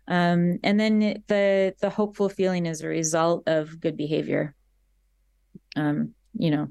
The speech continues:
whatever it is you're, you're trying to do in order to, to feel that. Um, so I think it is really important, and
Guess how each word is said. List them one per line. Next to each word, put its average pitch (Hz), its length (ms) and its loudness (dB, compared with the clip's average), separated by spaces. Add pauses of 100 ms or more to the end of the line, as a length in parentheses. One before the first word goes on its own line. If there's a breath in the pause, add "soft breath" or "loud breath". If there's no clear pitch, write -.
(260)
whatever 165 460 0
it 156 80 0
is 147 160 0
you're, 151 160 0
you're 156 160 -4
trying 151 220 0
to 151 100 0
do 147 160 2
in 147 100 -2
order 143 220 0
to, - 200 0
to - 220 -6
feel 147 260 -2
that. - 240 -2 (320)
Um, - 360 -2 (1500 loud breath)
so 226 140 0
I 233 60 2
think 240 180 2
it 226 100 2
is 190 140 2
really 196 140 4
important, 170 580 0 (600)
and 165 480 2